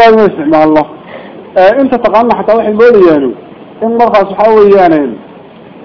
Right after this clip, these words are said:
markii wax la qalo weyn ku yahay la baxo.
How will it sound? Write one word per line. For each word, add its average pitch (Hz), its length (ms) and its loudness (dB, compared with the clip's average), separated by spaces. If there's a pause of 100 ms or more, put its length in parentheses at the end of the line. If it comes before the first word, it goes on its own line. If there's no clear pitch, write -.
(1160)
markii 208 280 0
wax 175 180 0
la 175 100 -2
qalo 190 140 4 (120)
weyn 202 180 2
ku 185 100 -4
yahay 185 200 0
la 165 140 0
baxo. 123 220 -12